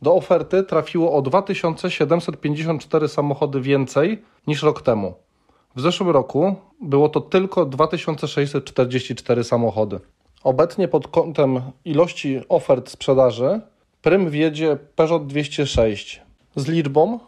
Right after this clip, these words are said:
ponad dwustu ofert. Drugie miejsce zajmuje Renault Megane, a trzecie Opel Astra. Przy czym żaden z tych samochodów nie jest faworytem, jeżeli chodzi o najniższą cenę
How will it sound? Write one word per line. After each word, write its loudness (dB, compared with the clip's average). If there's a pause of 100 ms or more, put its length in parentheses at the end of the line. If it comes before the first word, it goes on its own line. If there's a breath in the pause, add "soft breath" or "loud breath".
(200)
ponad 2
dwustu 0
ofert. 0 (440)
Drugie 2
miejsce -2
zajmuje 2
Renault 2
Megane, 0 (460 soft breath)
a 0
trzecie -2
Opel 2
Astra. -6 (300)
Przy -2
czym 0 (160)
żaden 0
z -8
tych -6
samochodów 0 (140)
nie 2
jest 4
faworytem, 2
jeżeli 0
chodzi 0
o 2
najniższą 2
cenę 0